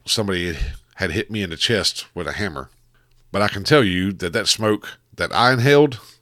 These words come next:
wasn't near as bad as this. Anyway, when the fireball started moving through the plant, it, um, it ignited the gas lines, so gas lines across the ceiling started to explode. Eventually,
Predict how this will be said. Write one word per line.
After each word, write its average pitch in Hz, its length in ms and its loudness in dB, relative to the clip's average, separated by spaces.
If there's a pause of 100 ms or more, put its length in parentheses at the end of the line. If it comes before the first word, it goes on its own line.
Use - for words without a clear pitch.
(220)
wasn't 98 320 0
near 113 180 2
as 90 120 -2
bad 90 320 0
as 87 260 -4
this. 85 480 -2 (1080)
Anyway, 107 480 2 (260)
when 117 140 -4
the 104 80 0
fireball 107 640 4 (100)
started 95 380 0
moving 101 280 2
through 92 180 -4
the 80 80 -6
plant, 143 400 2 (280)
it, - 140 -6 (200)
um, 92 380 -4 (160)
it 107 120 -2
ignited 98 400 0
the 95 100 -4
gas 135 340 2
lines, 92 520 0
so 101 200 0
gas 117 320 2
lines 104 240 0
across - 380 0
the 107 60 0
ceiling 104 380 4
started 87 380 0
to 95 140 -2
explode. 85 500 -4 (720)
Eventually, 113 640 2